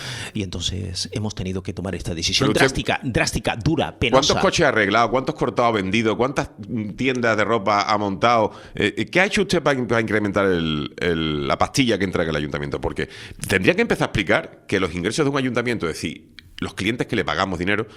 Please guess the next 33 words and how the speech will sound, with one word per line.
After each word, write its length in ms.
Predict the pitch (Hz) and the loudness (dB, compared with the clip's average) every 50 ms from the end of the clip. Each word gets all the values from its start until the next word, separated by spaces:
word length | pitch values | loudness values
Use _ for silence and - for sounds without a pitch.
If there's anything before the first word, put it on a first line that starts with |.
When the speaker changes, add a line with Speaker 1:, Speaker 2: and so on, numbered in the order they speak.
| - - - | -20 -10 -4
Speaker 2:
somos 220 | - - 123 156 | -2 -2 2 2
los 100 | 175 165 | 2 2
ciudadanos. 520 | - - 151 131 104 98 104 101 85 71 - - | 2 0 0 2 2 2 0 0 -2 -4 -6 -4
Speaker 1:
Ciertamente. 760 | - - - - - - 165 147 139 - - - 92 92 120 | -2 -2 0 0 2 2 2 2 2 0 -2 -2 0 2 2
Speaker 2:
Y 60 | 123 | 2
vienen 360 | 113 123 151 180 196 214 214 208 | 4 4 2 2 2 2 2 2
de 80 | 202 | 2
muchas 300 | 175 180 202 - 233 202 | 2 0 0 0 0 0
maneras 340 | 190 185 185 208 208 202 202 | 0 0 2 2 2 2 2
el 60 | 202 175 | 2 0
dinero. 280 | 185 208 220 175 120 110 | 0 0 2 2 2 2
No, 100 | 123 139 | 2 2
no, 120 | 147 147 | 2 2
no, 120 | 147 147 | 0 0
no, 100 | 143 143 | 0 0
no. 180 | 143 139 120 95 | 0 0 0 0
Viene 300 | 82 92 120 139 175 165 | 0 0 0 2 0 0
solamente 380 | - 160 147 127 117 101 90 87 | 0 0 0 0 0 0 0 0
a 20 | |
través 180 | 90 110 131 117 | 2 2 2 2
de 60 | 107 | 0
imposición 480 | 90 90 - 110 - 127 117 - 208 208 | 0 0 -2 -2 -2 0 0 0 0 0
directa 260 | 196 180 180 - 175 | 0 0 0 0 0
del 80 | 170 156 | 2 2
ayuntamiento, 480 | 156 151 135 151 151 165 175 175 190 180 | 2 2 2 2 2 2 0 0 0 0
imposición 540 | 165 - - 113 - - - - 143 143 | 0 0 -2 -2 -2 -2 0 0 0 0
indirecta 440 | 143 139 120 127 123 123 117 - 120 | 0 -2 -2 0 -2 -2 0 0 -2
del 100 | 117 127 | -2 0
cabildo, 300 | 117 127 139 165 170 165 | 0 0 0 0 0 -2
imposición 480 | 165 156 - 104 101 92 - 123 127 120 | -2 -2 -4 -4 -4 0 0 0 0 2
directa 280 | 113 110 120 - - 110 | 0 0 0 0 0 0
del 60 | 104 | 0
Estado, 340 | 98 - - 151 175 185 | 0 0 0 0 0 0